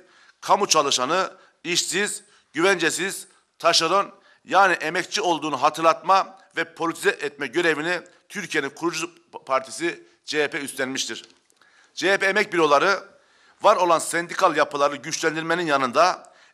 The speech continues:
emekçilerin çok büyük kesminin hapsedildiği örgütsüzlüğü kırmak ve onları örgütlü hale getirmek amacındadır. Emek hareketinin ve emekçilerinin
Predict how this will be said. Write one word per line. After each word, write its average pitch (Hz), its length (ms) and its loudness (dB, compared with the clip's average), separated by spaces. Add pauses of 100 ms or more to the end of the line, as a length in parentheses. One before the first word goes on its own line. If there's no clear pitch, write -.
(100)
emekçilerin 175 760 -2 (280)
çok - 340 2
büyük 156 200 -10
kesminin 160 420 -2
hapsedildiği 147 800 0 (400)
örgütsüzlüğü 160 640 -4
kırmak 151 560 -2 (220)
ve 165 80 -2
onları 160 340 2
örgütlü 160 440 -2
hale 156 140 4
getirmek 147 340 -4
amacındadır. 135 600 0 (880)
Emek 190 260 -2
hareketinin 170 640 2 (300)
ve 156 40 -2
emekçilerinin 160 840 -2